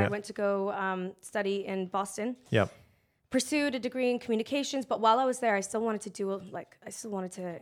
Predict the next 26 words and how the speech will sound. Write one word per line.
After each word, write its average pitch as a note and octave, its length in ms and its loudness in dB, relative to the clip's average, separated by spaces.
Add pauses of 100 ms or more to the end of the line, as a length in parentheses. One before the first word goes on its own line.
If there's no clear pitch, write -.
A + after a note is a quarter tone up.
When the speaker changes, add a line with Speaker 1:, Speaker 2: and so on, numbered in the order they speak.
(120)
Speaker 2:
engage, F#3 280 -8
like, D#3 180 -12
the G3+ 40 -10
music F3+ 260 -8
scene F#3 380 -8
and G3 80 -8
kind - 140 2
of F3+ 60 0
Speaker 1:
Yeah. - 20 -2
Speaker 2:
explore G3 300 -4
it F#3 100 -8
there. F3+ 260 -2
I G#3+ 60 0
wasn't A#3+ 300 2
sure A#3+ 180 -2
what G#3 180 0
I G#3 60 4
wanted G3 240 0
to G3+ 80 -14
do G3 120 -4
at G3 80 -10
the G3 60 -6
time. G#3 520 -4
Speaker 1:
Mm-hmm. A2+ 600 -4
Speaker 2:
Um, G#3 480 4
but A#3+ 380 4